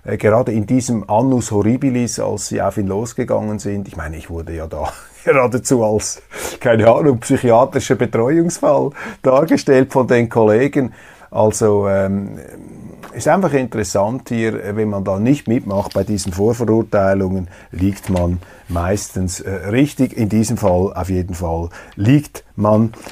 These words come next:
richtig. Streit um den Kampfjet wird hitzig. Eine Schlappe für Bundesrätin Viola Amherd. Äh, Recherchen des Schweizer Fernsehens legen nahe, dass sie die Unwahrheit gesagt hat.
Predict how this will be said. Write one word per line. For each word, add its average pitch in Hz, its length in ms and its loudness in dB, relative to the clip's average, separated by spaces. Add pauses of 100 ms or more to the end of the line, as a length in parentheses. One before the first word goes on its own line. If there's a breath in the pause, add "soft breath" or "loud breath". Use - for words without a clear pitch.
richtig. 101 320 2
Streit 160 520 2
um 175 180 4
den 156 220 2
Kampfjet 156 760 0
wird 131 280 2
hitzig. 139 480 0
Eine 120 200 2
Schlappe 147 460 0
für 143 260 2 (480 loud breath)
Bundesrätin 135 1300 2
Viola 113 540 -2
Amherd. 160 800 -2
Äh, 127 280 0
Recherchen 123 800 -6
des 117 140 -8
Schweizer 113 500 -6
Fernsehens 127 680 -6
legen 117 420 -2
nahe, 147 420 -4
dass 117 220 -6
sie 107 100 -6
die 110 140 -6
Unwahrheit 123 760 -2
gesagt 107 480 -6
hat. 135 220 -2